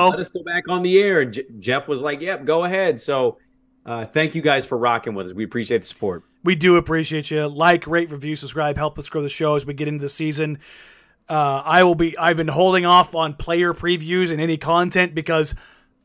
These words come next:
Speaker 1: I needed to know who was gonna be here before I start cranking stuff out and saying, "This, this, this are goals. How's this gonna shake out?" Once they move Drew,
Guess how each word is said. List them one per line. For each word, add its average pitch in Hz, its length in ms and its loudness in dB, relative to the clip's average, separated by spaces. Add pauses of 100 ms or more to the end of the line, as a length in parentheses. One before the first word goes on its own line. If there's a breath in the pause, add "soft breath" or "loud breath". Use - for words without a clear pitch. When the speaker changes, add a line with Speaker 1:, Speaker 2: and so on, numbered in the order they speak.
(220)
Speaker 1:
I 196 160 6
needed 208 260 4
to 190 80 -2
know 185 240 6
who 190 120 4
was 180 180 6
gonna 165 200 -2
be 139 160 -10
here 113 320 -20 (720)
before 160 320 -2
I 156 80 0
start 160 220 -6
cranking 165 320 -4
stuff 160 220 0
out 151 140 0
and 143 120 -12
saying, 151 420 -2 (360 soft breath)
"This, 170 240 2
this, 175 280 0
this 165 300 0
are 160 80 -2
goals. 165 580 4
How's 151 260 2
this 160 160 -4
gonna 165 180 -2
shake 165 360 -2
out?" 160 280 2 (340 loud breath)
Once 165 380 0
they 175 260 0
move 175 320 4
Drew, 175 680 4